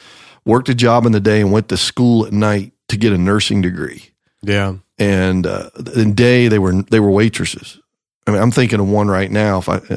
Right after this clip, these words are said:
Speaker 1: I'll say her first name, her name's Courtney.
Speaker 2: Mm-hmm.
Speaker 1: Worked at a local restaurant that you and I love to eat at, and we ate at all the time.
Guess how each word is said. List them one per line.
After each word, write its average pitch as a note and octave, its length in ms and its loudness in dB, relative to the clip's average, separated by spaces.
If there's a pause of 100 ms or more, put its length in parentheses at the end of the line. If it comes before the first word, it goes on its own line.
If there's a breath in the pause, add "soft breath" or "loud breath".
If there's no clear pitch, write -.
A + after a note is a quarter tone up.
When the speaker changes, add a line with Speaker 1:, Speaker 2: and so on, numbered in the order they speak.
(140)
Speaker 1:
I'll G2 120 0
say G#2+ 200 -2
her E2+ 80 0
first G2+ 260 -2
name, G2 160 -4
her F2+ 60 -4
name's F#2 200 -2
Courtney. G2+ 460 -2 (580)
Speaker 2:
Mm-hmm. G#2+ 240 -6
Speaker 1:
Worked G#2+ 240 0
at A2 80 2
a G2+ 60 0
local G#2 500 0
restaurant G2+ 540 0
that - 80 -8
you G#2+ 200 2
and G2 100 2
I F#2+ 80 0
love G2+ 340 0
to G2+ 180 -4
eat A2+ 160 2
at, F2+ 360 -2
and G2 140 -2
we G2+ 160 0
ate G2+ 140 2
at G2 140 2
all F#2+ 140 0
the G2 80 -4
time. A#2 520 0